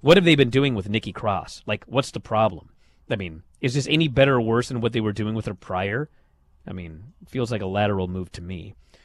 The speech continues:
We also had the, uh, segment backstage with, uh,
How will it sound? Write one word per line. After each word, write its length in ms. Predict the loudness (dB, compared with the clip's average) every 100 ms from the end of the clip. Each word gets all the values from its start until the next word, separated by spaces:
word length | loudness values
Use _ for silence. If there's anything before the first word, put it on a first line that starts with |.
| _ _ _ -20 _ _
We 100 | 4
also 200 | 6 8
had 220 | 8 8
the, 340 | 4 2 4 4
uh, 200 | 2 0
segment 480 | 0 2 4 2 4
backstage 840 | 4 2 0 4 6 4 2 -2
with, 320 | -8 -8 -6
uh, 380 | -8 -6 -6